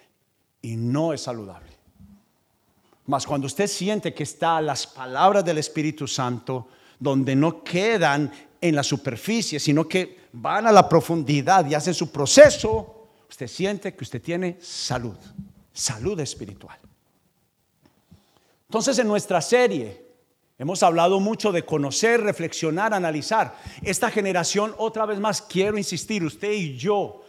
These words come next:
ya no podemos crecer. Esta iglesia no va a crecer si tú no me ayudas a crecer en conocimiento. No en información. Información puede ser verdadera o puede ser falsa.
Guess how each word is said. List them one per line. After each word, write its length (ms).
ya 440
no 300
podemos 440
crecer. 320
Esta 200
iglesia 380
no 140
va 80
a 80
crecer 360
si 200
tú 320
no 160
me 100
ayudas 380
a 100
crecer 320
en 60
conocimiento. 640
No 160
en 80
información. 600
Información 580
puede 180
ser 240
verdadera 800
o 80
puede 240
ser 160
falsa. 460